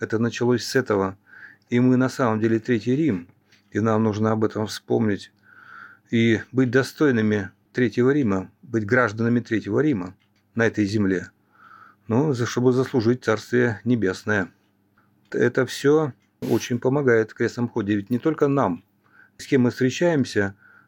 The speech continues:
люди, которые встречают крест, потом в храме слушают и-, эту историю,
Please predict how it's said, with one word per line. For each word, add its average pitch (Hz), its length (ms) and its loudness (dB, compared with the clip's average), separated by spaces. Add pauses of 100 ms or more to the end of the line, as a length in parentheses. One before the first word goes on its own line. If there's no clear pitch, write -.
(160)
люди, 120 340 2
которые 110 520 2
встречают 104 480 -2
крест, 156 440 -2
потом 104 360 -2
в - 20 -16
храме 113 460 0 (160)
слушают 113 600 -2
и-, 123 220 2
эту 110 260 0
историю, 120 640 0